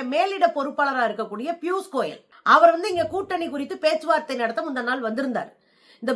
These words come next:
பியூஷ் கோயல் என்ன பண்ணிட்டாருன்னா, "தயவு செஞ்சு விஜய் அவர்களை குறித்து பேசாதீர்கள், அவர் விமர்சனம் பண்ணாதீங்க, அவரை திட்டாதீங்க, அவர் குறித்து ரொம்ப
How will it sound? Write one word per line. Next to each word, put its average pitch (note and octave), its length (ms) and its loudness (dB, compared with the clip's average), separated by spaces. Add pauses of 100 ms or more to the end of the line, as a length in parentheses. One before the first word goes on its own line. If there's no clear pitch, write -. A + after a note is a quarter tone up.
பியூஷ் A#4 320 2
கோயல் F#4 340 4
என்ன D4 140 2
பண்ணிட்டாருன்னா, G3+ 640 0 (520)
"தயவு F#4 440 4
செஞ்சு F4 240 -2 (120)
விஜய் G4+ 300 0
அவர்களை C#4+ 320 4
குறித்து C4 300 -6 (100)
பேசாதீர்கள், F4 880 4 (580)
அவர் D4+ 280 10
விமர்சனம் G4+ 500 4
பண்ணாதீங்க, G3+ 440 0 (100)
அவரை A#3+ 220 2
திட்டாதீங்க, C#4 720 4 (560)
அவர் C#4 260 4
குறித்து G4+ 280 0
ரொம்ப E4 160 8